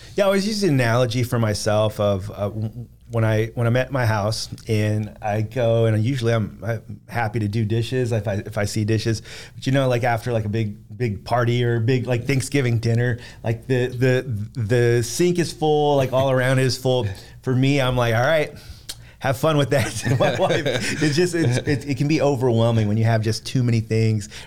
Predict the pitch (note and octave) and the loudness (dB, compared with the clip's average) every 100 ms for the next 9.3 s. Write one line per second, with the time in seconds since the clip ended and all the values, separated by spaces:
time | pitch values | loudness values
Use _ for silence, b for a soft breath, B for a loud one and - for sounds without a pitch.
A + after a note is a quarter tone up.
0 | B A2 G#2 A2 A2 G#2 G2 G2 G2 G2 | B -2 0 -2 0 0 0 0 -2 -2
1 | G2 G2 G2+ G2+ A2 G2+ B B - A2+ | -2 0 -2 0 0 -2 B B -2 0
2 | B2 A#2 - A#2+ A2+ A2+ A2+ A#2+ A2+ A#2+ | 2 0 0 2 2 2 0 0 -2 -2
3 | A#2 A2 A#2 A2+ - B B B2 A#2+ A2+ | -2 -2 -2 -2 -8 B B 0 0 2
4 | C3 C3+ C3 A#2 A2+ B2 A#2+ A2+ A2 G#2+ | 0 2 2 2 2 2 2 0 0 0
5 | A2+ G2+ A2+ A2 A2 A2 - - A2+ G#2+ | 0 0 2 2 4 2 0 -4 0 2
6 | G2+ G2 B B B B B2+ A#2 C3 C3 | 2 0 B B B B 0 2 2 2
7 | B2+ - B2 C3+ - A#2 - A#2+ B2+ A2+ | 2 0 0 -2 -2 -8 -8 -2 0 2
8 | A2+ A#2 C#3+ C#3+ C#3 A#2 B2 A#2 - A2+ | 2 4 4 2 2 2 2 0 0 -2
9 | G#2+ A2 G#2 | -2 -6 -12